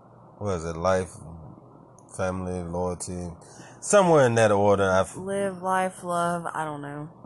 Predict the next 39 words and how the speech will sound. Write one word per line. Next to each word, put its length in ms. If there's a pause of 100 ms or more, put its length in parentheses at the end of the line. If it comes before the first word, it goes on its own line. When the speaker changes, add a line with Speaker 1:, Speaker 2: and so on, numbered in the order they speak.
(160)
Speaker 1:
Yeah, 200
it's, 220
it's 200
some 320
type 300
of 100
shit. 220 (560)
Speaker 2:
<laughs> 320
Speaker 1:
But 420 (200)
<laughs> 280 (480)
this 260
is 280
Murphy 340
talking, 500
and 140
y'all 300
already 420
know 200
I'm 280
a 120
hood-ass 580
nigga, 360
so 220
this 200
is 100
not 340 (420)
your 200
normal 380
podcast. 760 (500)
Yes, 280
I 80
tell 260
y'all 300
what 180
I'm 260
thinking, 480
what 140
I'm 220
feeling. 600